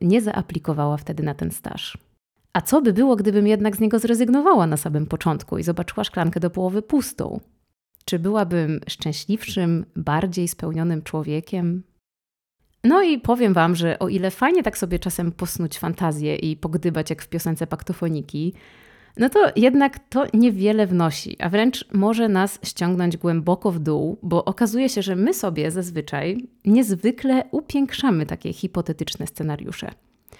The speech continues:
Zakładamy, że to, czego nie wybraliśmy, skończyłoby się lepszym rezultatem niż to, co wybraliśmy. No bądźcie szczerzy ze sobą. A przecież nikt tego nie wie. No, życie lubi zaskakiwać, lubi mieszać w planach i nikt nie potrafi przewidzieć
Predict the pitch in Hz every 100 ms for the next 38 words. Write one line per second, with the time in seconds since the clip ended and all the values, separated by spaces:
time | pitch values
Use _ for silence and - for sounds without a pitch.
0 | - - _ - 175 233 - 226 240 254
1 | 214 196 - 156 165 - - 185 175 170
2 | 214 208 185 180 147 147 - 151 165 165
3 | - 190 185 277 240 226 - 226 208 -
4 | 196 320 - 240 202 185 180 175 156 160
5 | 180 240 214 233 - - 160 254 - -
6 | 240 240 220 233 180 - - - - _
7 | - 233 381 392 - 247 175 151 151 147
8 | - - - - _ _ _ 339 - 330
9 | 320 247 269 302 - 277 277 320 220 165
10 | - 180 190 220 226 240 269 262 247 220
11 | 214 - - 147 151 190 175 196 196 202
12 | - - 175 160 135 120 - 202 202 262
13 | - - 208 196 - 175 180 - 180 170
14 | 170 151